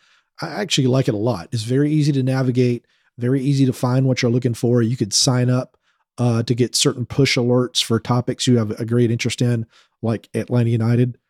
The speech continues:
<clears throat> Not to pat myself on the back, but it, it's really cool. I hope you'll, you know, at least consider downloading it and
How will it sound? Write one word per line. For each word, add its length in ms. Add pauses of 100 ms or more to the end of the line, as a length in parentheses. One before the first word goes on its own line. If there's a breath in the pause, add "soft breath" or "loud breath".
<clears throat> 220
Not 640 (460)
to 200
pat 160
myself 340
on 80
the 60
back, 320 (680 soft breath)
but 100
it, 100
it's 200
really 240
cool. 400
I 80
hope 200
you'll, 320 (120)
you 100
know, 240
at 100
least 240
consider 600 (180)
downloading 580
it 200
and 220